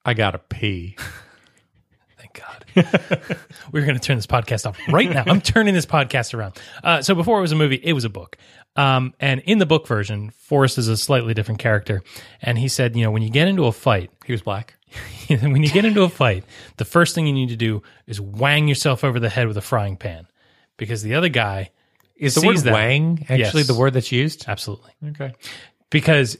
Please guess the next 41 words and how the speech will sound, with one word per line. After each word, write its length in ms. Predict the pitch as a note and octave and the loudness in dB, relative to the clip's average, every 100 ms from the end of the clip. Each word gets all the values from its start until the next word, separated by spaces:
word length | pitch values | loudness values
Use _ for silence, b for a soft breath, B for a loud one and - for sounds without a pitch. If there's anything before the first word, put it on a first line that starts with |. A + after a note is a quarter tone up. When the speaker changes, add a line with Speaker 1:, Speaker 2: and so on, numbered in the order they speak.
| _ | _
Speaker 2:
if 260 | D#3+ - - _ | -4 -4 -14 _
he, 280 | - E3 D3+ | -4 -4 -2
if 300 | C#3 B2 - | -4 -4 -4
he 120 | D#3 | -2
sees 200 | D3+ E3 | 0 0
that 140 | C#3 C3+ | 0 0
you're 100 | D3 | 2
willing 260 | D#3 D3 | 2 2
to 60 | A#2+ | 2
do 160 | C3 | 2
that 180 | C3 A#2+ | 2 0
to 100 | - | -2
yourself, 680 | G#2 - - B2+ F#2 - - _ - | -4 0 2 2 0 -8 -20 _ -8
there's 140 | A2 | 0
no 140 | C3+ | 2
telling 440 | B2 - D#3+ C#3 A2+ | 0 -2 -2 0 -2
what 120 | A#2 | -4
you're 120 | A2 | -4
willing 240 | A2+ A#2 G#2+ | -2 0 0
to 100 | G2+ | -2
do 140 | G#2 | -2
to 60 | F#2+ | -4
him. 280 | G#2+ E2+ _ _ _ _ _ _ _ _ - | -6 -8 _ _ _ _ _ _ _ _ -2
Maybe 200 | F3 D4+ | 2 2
this 220 | C#4 A3+ | 0 0
is 120 | F#3 | 0
a 60 | E3 | 2
negotiating 640 | C3 A#2+ D#3 - A2+ F2+ | 2 2 2 2 -2 -4
tactic. 520 | E2+ G#2 F2 - - _ _ _ _ _ | -8 -10 -10 -20 -20 _ _ _ _ _
Maybe 500 | - D3+ G3 A3+ G#3 - | -2 0 2 0 0 0
moves 360 | D#3 F3+ D#3 | 2 2 2
like 220 | D#3 C#3 - | 2 0 2
this 300 | D3+ B2 C#3+ | 2 2 0
make 180 | B2+ B2+ | 0 0
people 260 | C3+ B2 A#2+ | -2 0 0
look 160 | B2 | 0
at 60 | B2 | 0
the 80 | A#2 | 0
Orioles 280 | A#2+ A2+ G#2+ | 2 2 0
and 100 | G#2 | -2
go, 240 | F#2+ | -2